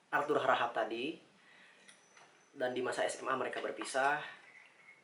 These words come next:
Di skripsi yang saya baca barusan dijelaskan bahwa si Babaji ini sopirnya si ayah Gaspar yang bercerai dengan ibunya.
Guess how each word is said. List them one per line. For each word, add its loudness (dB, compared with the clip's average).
Di -6
skripsi -2
yang 4
saya 2
baca 0
barusan 2
dijelaskan 0
bahwa 4
si -2
Babaji 4
ini 4
sopirnya 2
si -2
ayah 2
Gaspar 6
yang 0
bercerai 6
dengan 0
ibunya. -2